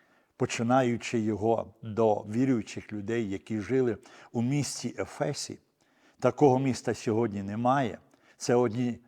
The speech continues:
а, музей під відкритим небом, одні розвалини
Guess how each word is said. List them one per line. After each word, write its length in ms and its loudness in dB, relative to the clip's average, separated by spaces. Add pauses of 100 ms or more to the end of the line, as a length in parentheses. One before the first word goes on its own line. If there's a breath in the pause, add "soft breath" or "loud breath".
(160)
а, 400 2
музей 540 2
під 220 -6
відкритим 600 -4
небом, 480 0
одні 320 -2
розвалини 760 2